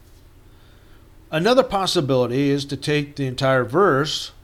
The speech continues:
with its early public use of the Son of Man, as addressed to Mark's readers. The subsequent healing verified the claim to grant forgiveness.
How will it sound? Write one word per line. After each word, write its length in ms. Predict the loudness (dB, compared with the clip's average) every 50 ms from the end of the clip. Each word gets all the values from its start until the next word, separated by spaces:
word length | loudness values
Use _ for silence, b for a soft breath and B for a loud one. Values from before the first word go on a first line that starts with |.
| -20 -20 -20 -20 -12 -8
with 220 | -8 -8 -6 -4
its 340 | -4 -4 -4 -4 -4 -4 -4 -4
early 220 | -2 -2 -2 -4
public 520 | -6 -4 -2 -2 0 0 -2 -6 -6 -6
use 540 | -6 -4 0 2 2 2 2 0 -2 -2 -4
of 180 | -4 -6 -6 -8
the 300 | -10 -10 -10 -10 -12 -16 -16 -12
Son 380 | -10 -8 -6 -4 -4 -4 -4
of 200 | -6 -8 -10 -14
Man, 500 | -10 -8 -6 -6 -4 -4 -6 -6 -8 -10 b b b b b b b b b b b b b b b -8
as 160 | -6 -4 -2 -2
addressed 420 | -2 0 0 0 0 0 -2 -2
to 80 | -4 -4
Mark's 400 | -4 -4 -6 -8 -10 -10 -8 -6
readers. 480 | -4 -4 -6 -6 -10 -12 -12 -14 -16 -18 -20 -20 -20 -20 -20 -20 -20 -20 -20 -20 -20 -20 -20 -20 -18 -8
The 120 | -4 -2 0
subsequent 560 | 2 4 2 2 0 -4 -6 -8 -8 -8 -8
healing 460 | -6 -4 -4 -2 -2 -2 -2 -4 -4
verified 540 | -4 -2 0 0 0 -2 0 0 0 0 0
the 60 | -4
claim 680 | -10 -12 -10 -8 -4 -4 -2 -2 -2 -2 -4 -6 -8 -8
to 120 | -10 -10 -8
grant 340 | -6 -6 -6 -6 -6 -8
forgiveness. 520 | -10 -12 -10 -8 -6 -6 -6 -8 -10 -10